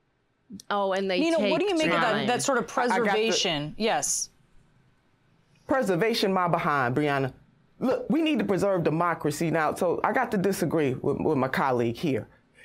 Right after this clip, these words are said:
Speaker 3: They better not utter the, not one quote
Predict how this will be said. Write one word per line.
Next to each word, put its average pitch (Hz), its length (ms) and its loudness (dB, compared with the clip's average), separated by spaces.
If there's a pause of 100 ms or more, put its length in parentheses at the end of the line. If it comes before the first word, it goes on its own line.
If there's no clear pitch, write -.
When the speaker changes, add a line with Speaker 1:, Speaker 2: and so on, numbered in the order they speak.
Speaker 3:
They 247 180 2
better 233 320 0
not 196 360 0
utter 196 320 2
the, 147 280 -2 (120)
not 240 320 0
one 226 400 0
quote - 560 -4